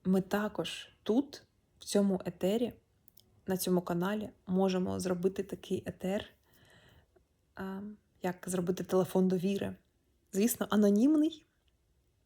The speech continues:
але можна реально так ввечері взяти чай, запалити свічки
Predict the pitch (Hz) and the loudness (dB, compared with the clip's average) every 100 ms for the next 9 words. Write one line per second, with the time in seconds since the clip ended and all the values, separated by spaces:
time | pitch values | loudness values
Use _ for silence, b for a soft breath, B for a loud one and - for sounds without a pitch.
0 | _ _ _ - 196 190 190 190 196 196 | _ _ _ -10 -2 0 4 4 2 -2
1 | 190 190 202 208 180 - 175 185 208 - | -2 -4 -4 -6 -8 -6 2 2 4 0
2 | 220 214 - b b b b b 180 190 | 0 -4 -10 b b b b b 2 2
3 | 196 - - 190 196 214 240 - _ _ | 2 -4 -4 -6 -4 -4 -4 -10 _ _
4 | _ b b b b - 185 185 190 190 | _ b b b b -8 -2 2 2 0
5 | 180 180 - - 190 202 | -4 -4 -6 -6 -8 -8